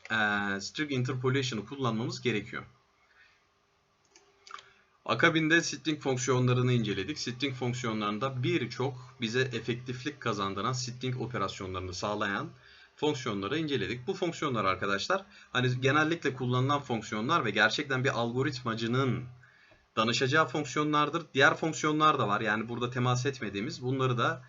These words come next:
e, başka kaynaklardan ya da ilgili dokümanlardan, e, takip etmenizi tavsiye ederim ama ilk başta buradan, bunlardan başlamak zaten olayın string fonksiyonlar açısından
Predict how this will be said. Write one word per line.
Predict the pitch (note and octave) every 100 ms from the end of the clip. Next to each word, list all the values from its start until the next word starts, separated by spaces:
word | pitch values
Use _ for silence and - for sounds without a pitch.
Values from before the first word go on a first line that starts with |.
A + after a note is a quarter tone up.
| - - - -
e, | G2 F#2+ F#2+
başka | B2 B2+
kaynaklardan | - A2+ G2+ F#2 F#2+ F2+ F#2+ C#3 D3+ -
ya | G#2+ G#2+
da | G#2
ilgili | A2+ G#2+ A2+ A#2+ A2+
dokümanlardan, | G2+ A#2+ A2+ A2 G#2+ G2+ G#2+ C#3 - - -
e, | G#2
takip | G#2 B2 B2
etmenizi | A2+ A#2 A2+ A2
tavsiye | A#2+ A2+ A2 A#2+
ederim | G2 G2
ama | C#3+ A2+ B2 - - -
ilk | F3+
başta | - G2 G#2+ A2
buradan, | C3+ C3 G#2
bunlardan | A2 A#2+ C3 C3+ E3
başlamak | C3+ G#2+ - C3 C#3+
zaten | B2 B2 B2
olayın | B2 B2+ B2+
string | B2+ B2 D3 D3
fonksiyonlar | B2+ B2 B2+ A#2 C3
açısından | A#2 - G2 G2 C#3+